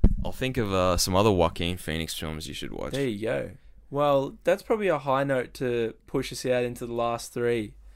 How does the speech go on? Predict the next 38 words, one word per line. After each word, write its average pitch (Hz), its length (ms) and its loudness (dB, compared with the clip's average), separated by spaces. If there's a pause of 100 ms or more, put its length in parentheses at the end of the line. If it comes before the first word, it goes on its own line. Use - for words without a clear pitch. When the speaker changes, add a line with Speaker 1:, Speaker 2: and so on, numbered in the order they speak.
(360)
Speaker 2:
of 117 220 -2
this 120 240 -2
week. 110 380 -6 (100)
Of 110 140 -12
this, 123 300 -6
I 147 120 0
guess 190 240 0
we'll 160 80 0
do 139 160 0
one 117 260 -2
this 110 220 -6
week, 104 340 -8 (680)
and 110 120 -4
then 113 80 0
Speaker 1:
Yeah. 87 80 -2
Speaker 2:
we'll 80 80 -2
start 107 240 0
banking 104 320 -8
'em 98 80 -8
up. 90 180 -14 (340)
Speaker 1:
All 120 120 -2
right. 92 180 -2 (220)
Speaker 2:
So 127 480 2 (160)
this 175 260 0
will 170 140 2
be 151 120 0
released 127 560 -2
literally 120 720 -2
in, 110 120 -2
like, 107 280 -6 (800)
two 131 260 2
hours 117 440 2
and 107 200 -6
twenty-three 113 560 -2
minutes. 104 440 -8 (180)
Speaker 1:
Okay. 80 300 -8 (160)
Speaker 2:
This - 160 -6
podcast. 127 540 -4